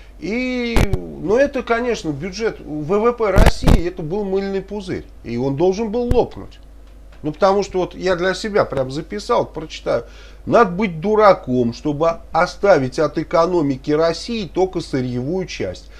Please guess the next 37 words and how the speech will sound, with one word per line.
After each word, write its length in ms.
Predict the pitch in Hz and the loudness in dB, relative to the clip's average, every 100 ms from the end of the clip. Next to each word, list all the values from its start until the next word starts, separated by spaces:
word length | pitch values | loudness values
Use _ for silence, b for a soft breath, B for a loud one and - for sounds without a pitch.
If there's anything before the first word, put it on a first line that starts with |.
| B | B
Надо 260 | 117 175 202 | 0 2 2
быть 240 | 180 226 | 0 -4
супер 560 | - - 262 254 226 185 | -4 -2 0 2 4 4
дураком, 560 | 143 170 190 190 170 110 | 4 2 4 4 0 0
чтобы 340 | - 165 170 | -4 -2 0
эту 80 | 165 | -2
сырьевую 580 | - 180 180 185 180 151 | -2 -2 -2 -4 -4 -4
часть 340 | - 214 151 | 0 0 -2
сделать 400 | 117 185 196 - | -2 0 0 -4
полностью 520 | - 180 196 180 156 | 0 2 2 -4 -6
зависящей 580 | 135 143 147 170 - 170 | 0 0 0 -6 -8 -2
от 180 | 165 139 | -2 -2
Запада. 520 | 143 131 - 101 101 B B B | -2 -2 -4 -10 -12 B B B
Но 100 | 120 | 0
надо 320 | 135 160 143 135 | 2 2 2 -2
быть 320 | 127 156 - | -2 -6 -8
Путиным, 540 | - 180 170 - 110 104 | -10 -6 -6 -6 -8 -8
чтобы 240 | - 135 | -8 -8
после 340 | - 139 - 117 | -6 -8 -8 -12
всего 360 | - 117 117 | -10 -6 -2
этого 320 | 135 185 165 | 0 -2 -4
устроить 460 | 113 - 123 147 139 | -10 -8 -6 -6 -4
такую 340 | 117 107 131 | -6 -6 -8
конфронтацию 960 | 120 120 120 131 127 - 117 104 - 107 | -8 -10 -8 -8 -8 -6 -8 -8 -12 -14
с 40 | |
Западом". 460 | 101 110 101 98 - b b b | -10 -10 -10 -14 -16 b b b
Ну, 60 | 131 | -8
это 100 | 127 | -6
же 100 | 131 | -8
действительно 480 | 190 - 247 - | -8 -6 -6 -6
дебилизм. 680 | 107 107 139 165 190 131 85 - b b b | -6 -4 -4 -2 -2 -4 -6 -14 b b b
То 80 | - | 0
есть, 120 | 143 | 0
со-, 280 | - 185 175 B B | 6 6 6 B B
с 80 | - | 4
одной 300 | 196 196 196 | 6 8 4
стороны, 540 | - 160 165 185 170 | 4 4 6 6 4